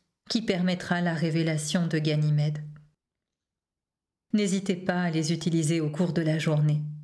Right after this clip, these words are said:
et le plus fréquemment possible, pour ancrer sur Terre ces énergies à travers tous les éléments qui vous entourent, qu'ils soient l'air, le feu, l'eau, la terre, l'espace, l'éther.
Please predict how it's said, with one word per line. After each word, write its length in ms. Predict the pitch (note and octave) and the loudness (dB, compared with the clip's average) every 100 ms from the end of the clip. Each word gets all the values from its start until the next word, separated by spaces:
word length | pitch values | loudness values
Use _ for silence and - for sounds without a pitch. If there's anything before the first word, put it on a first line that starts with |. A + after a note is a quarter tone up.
| - _ - | -18 _ -2
et 80 | G3+ | 0
le 160 | A3+ | 0
plus 160 | A#3 B3 | -2 -4
fréquemment 540 | - C#4 G#3 F3+ E3+ | -2 -4 0 0 -2
possible, 680 | D3+ F3+ D3 - D#3 E3 F3 - _ _ _ _ - | -2 -2 -2 -2 0 0 -4 -10 _ _ _ _ -2
pour 300 | G#3 G3+ A#3+ | -2 0 0
ancrer 500 | A#3 A#3 - F3 D#3+ | 0 -2 -2 -2 0
sur 440 | - C#4+ C#4 - | 0 0 0 -2
Terre 420 | E3 D#3+ D3+ - - - _ - | -2 -2 -4 -6 -16 -20 _ -6
ces 280 | - A3+ G#3+ | -2 0 2
énergies 500 | G#3 G#3 G3 A3 G#3+ | 2 2 0 0 0
à 60 | |
travers 480 | F3+ F#3+ F3+ F#3 F#3 | 0 -2 0 -2 -2
tous 160 | D4+ B3+ | 0 2
les 220 | G#3+ G#3+ | 2 2
éléments 360 | G#3 G#3 B3 | 2 2 2
qui 160 | A#3+ G#3+ | 0 0
vous 240 | G3 F#3 | 2 2
entourent, 580 | F3+ F3 - F3+ E3 - | 2 0 2 2 0 -4
qu'ils 200 | - F3+ | -4 -4
soient 240 | - E3 D#3 | 0 0 2
l'air, 500 | D#3+ E3 F#3+ F#3+ F3+ | 2 2 2 2 2
le 140 | E3+ | 2
feu, 500 | - - E3 G3 G#3+ | -2 -2 0 0 0
l'eau, 560 | F#3 E3+ E3 G#3+ - - - | 0 2 2 0 -4 -14 -2
la 180 | F3 F3 | 0 0
terre, 680 | F3 D#3+ D#3 G#3 A3 - - _ _ | -2 -2 0 0 -2 -12 -18 _ _
l'espace, 840 | F3+ F3+ F#3+ - - E3 G3 - - - _ _ | 0 2 0 -2 -2 -2 -2 -6 -8 -18 _ _
l'éther. 880 | F3+ F#3 A3+ A#3 E3 E3+ F#3 - - | 2 2 0 0 0 0 -4 -10 -16